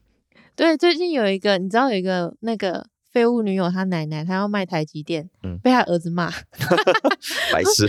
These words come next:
Speaker 1: <laughs> 还上新闻欸。
Speaker 2: 嗯。
Speaker 1: 她说不行，因为她之前好像有十几张，
Speaker 2: 嗯。
Speaker 1: 然后就卖卖卖，现在剩，剩不知道一张还是几张，
Speaker 2: 嗯。
Speaker 1: 然后最后也想卖掉，被骂欸。
Speaker 2: 嗯。我，我跟大家分享一下哦，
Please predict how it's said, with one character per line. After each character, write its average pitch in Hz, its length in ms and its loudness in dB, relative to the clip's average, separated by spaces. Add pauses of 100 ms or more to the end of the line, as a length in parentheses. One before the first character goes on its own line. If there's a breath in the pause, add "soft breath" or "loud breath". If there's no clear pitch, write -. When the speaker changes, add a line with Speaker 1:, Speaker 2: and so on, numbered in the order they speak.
Speaker 1:
<laughs> - 100 -6
还 349 160 4
上 403 240 2
新 370 240 2
闻 320 220 2
欸。 262 100 0
Speaker 2:
嗯。 262 260 4 (320 loud breath)
Speaker 1:
她 311 100 0
说 427 100 4
不 440 80 -6 (200)
行， 370 160 2
因 349 100 -2
为 427 80 2
她 403 120 2
之 349 120 -2
前 330 140 2
好 233 100 2
像 285 120 0
有 262 100 2
十 202 220 -8
几 175 160 -6
张， 165 260 -4 (160)
Speaker 2:
嗯。 190 160 -4
Speaker 1:
然 202 100 2
后 233 60 4
就 277 60 0
卖 277 180 2
卖 247 120 0
卖， 240 140 2
现 247 140 2
在 233 100 0
剩， 214 240 -2 (160)
剩 226 160 -4
不 214 80 -4
知 - 20 2
道 214 120 0
一 - 80 -4
张 196 240 -2
还 175 140 -2
是 190 120 -4
几 175 180 -6
张， 139 200 -10 (140)
Speaker 2:
嗯。 90 180 -4 (140)
Speaker 1:
然 - 80 -8
后 220 60 -2
最 247 160 2
后 247 140 2
也 208 80 0
想 170 220 -6
卖 180 180 -2
掉， 175 200 0 (340 loud breath)
被 196 100 0
骂 190 260 0
欸。 160 120 -14
Speaker 2:
嗯。 - 60 -20 (340 loud breath)
我， 139 140 6
我 139 40 4
跟 170 200 4
大 196 80 2
家 170 120 4
分 165 200 4
享 110 180 0
一 92 40 -4
下 104 160 4
哦， 85 180 0